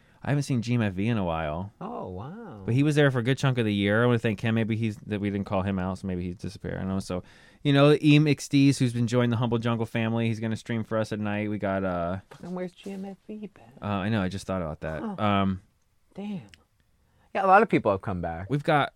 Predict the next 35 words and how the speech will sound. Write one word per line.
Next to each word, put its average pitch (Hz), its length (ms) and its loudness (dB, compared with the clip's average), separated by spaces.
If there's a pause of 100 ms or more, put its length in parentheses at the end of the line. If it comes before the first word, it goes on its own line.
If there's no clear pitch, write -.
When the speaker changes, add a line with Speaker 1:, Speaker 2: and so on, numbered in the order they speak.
Speaker 2:
Yeah. 117 200 -6
Speaker 1:
we 139 120 4
may 143 120 6
have 143 120 6
a 131 60 4
second 139 320 2
new 139 80 4
streamer 139 380 0
starting 123 640 0
also. 110 580 0 (240)
Um, 92 340 -4
Speaker 2:
Yeah? 143 220 -2 (240)
Speaker 1:
you 123 140 -2
know. 104 200 -2 (460)
Speaker 2:
Oh, 135 240 -6
the 117 140 -10
Call 123 260 -14
of 123 80 -14
Duty, 123 300 -14
uh, - 20 -20 (180)
Speaker 1:
No, 123 260 0
not 113 200 -2
that 101 180 0
one. 92 200 -4 (260)
Speaker 2:
<laughs> - 260 -16
Speaker 1:
Not 104 260 -2
that 98 180 2
one. 92 120 -2 (340)
<laughs> 123 260 -8 (1040)
Speaker 2:
Then 120 220 -4
I 120 120 -4
don't, 120 280 -6 (100)
um, 104 380 -12
no. 107 200 -18 (1300)
Speaker 1:
He, 156 240 -12